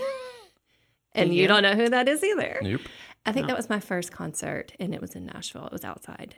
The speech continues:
Speaker 1: Um,
Speaker 2: Best concert you went to in Nashville? Or most memorable?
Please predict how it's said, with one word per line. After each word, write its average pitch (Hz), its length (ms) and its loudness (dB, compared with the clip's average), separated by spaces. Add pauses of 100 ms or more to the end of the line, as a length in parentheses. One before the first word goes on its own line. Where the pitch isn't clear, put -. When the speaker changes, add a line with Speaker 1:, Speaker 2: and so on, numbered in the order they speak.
(120)
Speaker 1:
Um, 170 580 -2 (240)
Speaker 2:
Best 185 320 -6
concert 147 360 -12
you 101 120 -14
went 76 180 -16
to - 120 -18
in 98 80 -14
Nashville? - 420 -16 (260)
Or 185 80 2
most 175 280 2
memorable? 151 500 -6